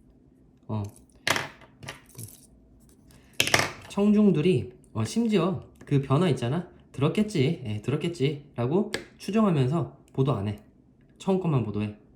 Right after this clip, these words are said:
이 말이지. 자, 다시 한번. 그것이 발생했을 때 뉴스 미디어는 종종 되돌아가서 알리지 않는다. 청중들에게 변화에 대해서 가정하면서, 추정하면서, 청중들이 그것에 대해서 심지어 들었다고 추정하면서,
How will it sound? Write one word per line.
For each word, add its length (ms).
이 80
말이지. 400
자, 120
다시 180
한번. 320
그것이 360
발생했을 560
때 180
뉴스 220
미디어는 420
종종 400
되돌아가서 480
알리지 320
않는다. 360
청중들에게 720
변화에 360
대해서 380
가정하면서, 720
추정하면서, 640
청중들이 640
그것에 320
대해서 500
심지어 300
들었다고 460
추정하면서, 520